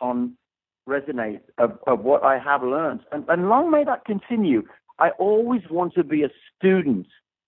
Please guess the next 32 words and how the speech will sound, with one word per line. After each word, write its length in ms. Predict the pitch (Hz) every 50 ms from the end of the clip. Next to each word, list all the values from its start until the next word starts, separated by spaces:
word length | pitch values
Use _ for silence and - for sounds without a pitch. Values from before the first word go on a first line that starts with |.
| _ _ _ _ _ _ _ _ _ _ _ _ _ _ _ _ _
of 240 | 147 160 170 156 156
music 720 | 160 156 151 151 151 143 - - 104 98 - - - _ _ _ _ _ - _ _ _ -
and 280 | 156 165 165 165 156
life 360 | 156 160 147 120 107 107 110 - -
until 540 | - 143 143 143 - - 170 175 170 165 - -
they 140 | 180 170 170 -
throw 200 | - 131 117 120
the 100 | 123 156
dirt 400 | 143 110 123 113 110 110 110 -
over 240 | - 98 101 104 110
me 180 | 113 117 131 143
at 100 | 143 -
the 120 | 160 185
end. 280 | 196 240 226 127 113 - _ _ _ _ _ _ _ _ _ _ _ _ _ _
I, 100 | - 147 139 - -
I 80 | 190 208
never 260 | 220 233 247 226 226
want 220 | 226 226 226 233
to 40 | 233
be, 280 | 196 208 214 196 175 - _ _ _ -
"Oh, 260 | 185 208 220 220 208
Glenn 300 | 156 151 185 214 226 226
Hughes 280 | 208 208 233 233 220 160
is 160 | 180 214 196 - -
the 80 | 208
complete 640 | 208 - - - 220 208 - - - 226 240 240 240 -
article. 500 | 202 214 208 208 196 196 - - 170 175
He's 240 | 160 208 247 254 - _ _
found 400 | - 175 220 233 226 220 226 220
his 200 | 180 190 214 196
missing 580 | 165 165 180 208 208 202 _ 214 208 208 208 202
groove." 460 | 165 160 175 202 202 196 160 139 117